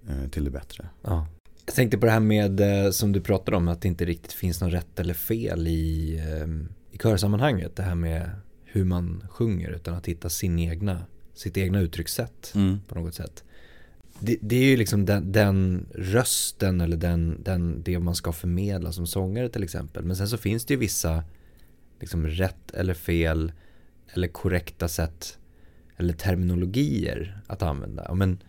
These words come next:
Speaker 2: en kör som, som sjunger stämmor till exempel, att
Speaker 1: Mm.
Speaker 2: förstå, förstå och höra det.
Speaker 1: Mm.
Speaker 2: Men det är ju också någonting som du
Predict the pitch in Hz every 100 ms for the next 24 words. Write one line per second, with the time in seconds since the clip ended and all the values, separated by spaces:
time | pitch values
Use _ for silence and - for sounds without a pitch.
0 | - - - - 95 - 92 85 80 82
1 | 80 78 - - 87 80 80 - - 90
2 | - - 92 95 127 - - 82 - -
3 | 104 95 73 87 82 80 80 - - -
4 | - - - - - - - - 98 98
5 | 90 107 90 90 101 135 - - - 104
6 | 90 87 - - - - 98 98 120 139
7 | 123 - - - - - - - - 113
8 | - 139 143 95 85 85 82 82 80